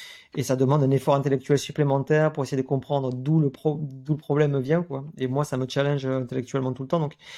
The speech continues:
dans une certaine mesure, j'apprends beaucoup plus d'eux que ce qu'ils apprennent de moi. Donc ça, c'est peut-être un, un, un problème potentiel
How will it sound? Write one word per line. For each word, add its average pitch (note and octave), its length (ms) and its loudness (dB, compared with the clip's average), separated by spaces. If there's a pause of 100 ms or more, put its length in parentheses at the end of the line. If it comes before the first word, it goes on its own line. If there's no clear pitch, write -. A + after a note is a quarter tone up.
(340)
dans D#3+ 160 4
une D#3+ 160 6
certaine E3 320 4
mesure, D#3 360 4
j'apprends D3 320 2
beaucoup D#3+ 320 2
plus D3 300 -4
d'eux F3+ 300 4 (760)
que D3+ 100 2
ce D3 60 -2
qu'ils D#3 140 4
apprennent D#3 240 4
de D#3 60 4
moi. D3 260 0 (2500)
Donc C#3 200 -2
ça, E3+ 180 4
c'est C#3+ 200 2
peut-être D#3+ 480 2
un, C3+ 880 0
un, C#3+ 280 -2
un D3+ 60 2
problème D#3+ 380 4
potentiel C#3+ 680 2